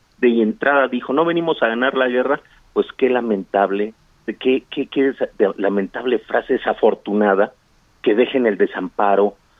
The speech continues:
a quienes hoy están en ese frente de batalla. Yo a-, ayer frente al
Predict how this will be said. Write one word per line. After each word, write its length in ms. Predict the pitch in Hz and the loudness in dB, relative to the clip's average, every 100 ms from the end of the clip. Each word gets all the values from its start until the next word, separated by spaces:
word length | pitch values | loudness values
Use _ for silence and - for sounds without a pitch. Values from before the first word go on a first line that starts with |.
| _ | _
a 140 | - 107 | -6 -6
quienes 520 | - 123 110 107 - | -4 0 0 0 -2
hoy 220 | 139 135 | -4 -2
están 400 | 127 _ 127 131 | -4 _ -2 0
en 200 | 120 113 | 0 2
ese 260 | 123 - 110 | 0 0 -4
frente 360 | - 117 127 | -2 -2 0
de 60 | 120 | 0
batalla. 360 | 131 - 311 - | 0 0 0 2
Yo 160 | 139 | 4
a-, 280 | 151 147 - | 4 2 0
ayer 240 | 120 131 | 0 0
frente 420 | 139 147 120 - 110 | -2 -4 -4 2 2
al 160 | 95 | 2